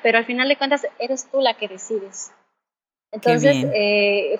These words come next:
Speaker 1: justo fue, es un poema que yo amo muchísimo porque, eh, en un momento de mi vida me ayudó a, a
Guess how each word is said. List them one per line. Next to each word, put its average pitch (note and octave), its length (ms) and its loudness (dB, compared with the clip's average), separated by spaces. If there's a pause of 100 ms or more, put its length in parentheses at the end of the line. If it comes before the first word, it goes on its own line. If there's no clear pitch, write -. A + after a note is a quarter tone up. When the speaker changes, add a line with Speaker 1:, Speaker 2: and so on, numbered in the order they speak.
Speaker 1:
justo D4+ 520 4
fue, C4+ 260 2
es C#4 100 2
un D#4+ 100 2
poema C#4+ 240 2
que C4 120 0
yo B3 80 2
amo C4 180 -2
muchísimo C4 600 -4
porque, G#3 360 -4 (640)
eh, A3+ 300 8 (220)
en B3+ 160 6
un D4 100 8
momento D4 340 4
de C#4 120 4
mi C4+ 140 0
vida C#4 240 2
me A#3+ 120 2
ayudó G#3+ 420 2
a, B3 180 4 (260)
a G3+ 420 -8